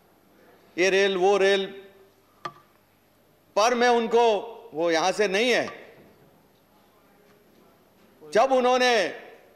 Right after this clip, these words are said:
वो जब रेल के, रेल वा-, रेल के मंत्री थे, ना communication था, ना साथ बैठने का। आज देखिए आप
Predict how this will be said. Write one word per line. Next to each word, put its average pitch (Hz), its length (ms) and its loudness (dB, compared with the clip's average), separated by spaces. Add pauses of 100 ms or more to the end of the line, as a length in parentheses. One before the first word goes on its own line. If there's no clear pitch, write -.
(180)
वो 220 100 2
जब 233 200 0
रेल 233 200 2
के, 226 260 0
रेल 226 200 2
वा-, 226 360 0
रेल 214 180 0
के 220 120 0
मंत्री 208 400 0
थे, - 360 -4 (840)
ना 214 120 0
communication 247 880 0
था, 262 100 4
ना 240 160 0
साथ 233 260 0
बैठने 226 460 0
का। 208 80 0
आज 233 160 0
देखिए 254 400 0
आप - 500 -2